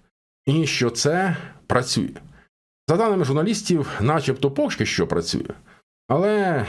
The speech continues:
якщо сказати прямо, то працює і буде працювати, незважаючи на всі зусилля Кремля.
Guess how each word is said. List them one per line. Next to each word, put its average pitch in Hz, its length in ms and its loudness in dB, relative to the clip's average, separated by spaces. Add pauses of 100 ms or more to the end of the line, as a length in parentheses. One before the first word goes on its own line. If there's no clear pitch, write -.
якщо 110 640 0
сказати 120 340 0
прямо, 139 600 0 (500)
то 139 320 2 (440)
працює 202 680 2 (320)
і 127 320 2
буде 196 300 2
працювати, 202 720 0 (360)
незважаючи 156 960 2
на 120 180 2
всі 123 240 0
зусилля 87 400 0
Кремля. 82 380 -2